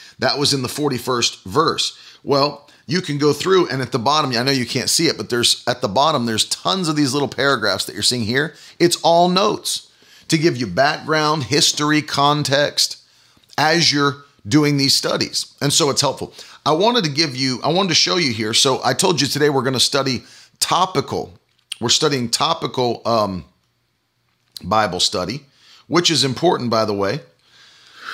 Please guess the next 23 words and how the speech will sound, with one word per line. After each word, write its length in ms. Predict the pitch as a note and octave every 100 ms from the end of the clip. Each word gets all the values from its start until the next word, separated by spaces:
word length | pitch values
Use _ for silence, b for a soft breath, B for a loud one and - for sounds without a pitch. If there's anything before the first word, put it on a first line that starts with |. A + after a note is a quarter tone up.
| B B _
Topical 440 | - D#3+ E3+ F3 D3
Bible 300 | C3 B2+ B2+
study, 280 | - B2 C3
very 340 | A2+ D#3 D#3+
important. 540 | B2 A2+ A2+ F#2 - - _ _ - -
And, 300 | C#3+ D3+ D3
uh, 120 | C3+ -
I 80 | C3+
wanted 300 | E3+ A3 E3+
to 60 |
just 260 | A#2+ B2+ -
kinda 260 | D#3 C#3+ A2+
show 280 | - D3
you 180 | D#3 C3
something. 520 | A2 G#2+ G2+ G#2 A#2+ - _
Now, 200 | C3 A#2+
we're 160 | A2+ F3
talking 280 | F3+ D#3 C3+
about 240 | C3 G#2
Bible 280 | B2+ D3 D3
translations. 800 | - C#3+ A#2+ C3 C#3+ D3 D#3 - - b b b b _
And, 320 | C#3 C#3 C3
um, 360 | B2 A#2 G#2+